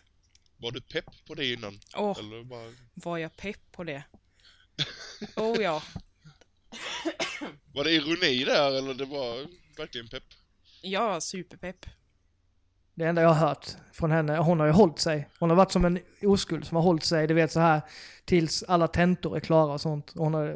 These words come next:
Speaker 3: det har varit så mycket liksom så här, "Åh, nu är det två dagar kvar tills jag kan spela", och sådär. Hon är superpepp.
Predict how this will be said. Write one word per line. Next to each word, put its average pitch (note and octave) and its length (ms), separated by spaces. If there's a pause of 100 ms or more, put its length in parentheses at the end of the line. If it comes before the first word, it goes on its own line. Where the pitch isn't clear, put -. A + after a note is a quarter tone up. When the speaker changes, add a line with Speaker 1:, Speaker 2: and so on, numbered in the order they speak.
(520)
Speaker 3:
det F3+ 100
har F#3 80
varit F3+ 160
så F3+ 60
mycket F#3 300
liksom E3 240
så F3+ 60
här, E3+ 160 (360)
"Åh, A3+ 200
nu G3+ 100
är G3 40
det F#3+ 60
två F#3 200
dagar E3+ 220
kvar D3+ 220
tills - 220
jag C#3+ 120
kan D3 100
spela", C#3 400
och C#3+ 100
sådär. C#3+ 220
Hon D3 180
är D#3 300
superpepp. - 640